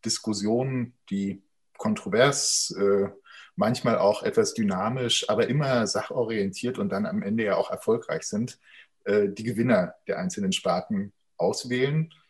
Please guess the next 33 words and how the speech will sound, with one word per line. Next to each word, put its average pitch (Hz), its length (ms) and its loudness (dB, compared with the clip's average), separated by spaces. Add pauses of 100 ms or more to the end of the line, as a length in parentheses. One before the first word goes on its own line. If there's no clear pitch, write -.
(140)
Das 104 180 0
ist - 160 -8
besonders 98 540 -2
spannend, - 720 0
macht - 380 -6
ganz 98 240 -2
viel 107 200 -4
Spaß 101 520 0
und 98 500 -4
wir 104 100 -2
sind 104 160 0
alle 107 220 2
glücklich, 104 520 -4
wenn 104 100 -2
wir 104 80 4
das 101 180 2
dann 101 400 0
geschafft 101 400 -2
haben 104 340 0 (420)
und 110 200 -2
die 104 320 -2
Gewinner 110 340 0
feststehen. - 640 0
Und 110 140 2
dann 123 320 2
müssen 123 160 0
wir 135 80 2
uns 117 100 -2
nach 117 180 0
der 123 120 2
Jury-Sitzung 120 640 -4
natürlich 113 440 -4
alle 113 340 2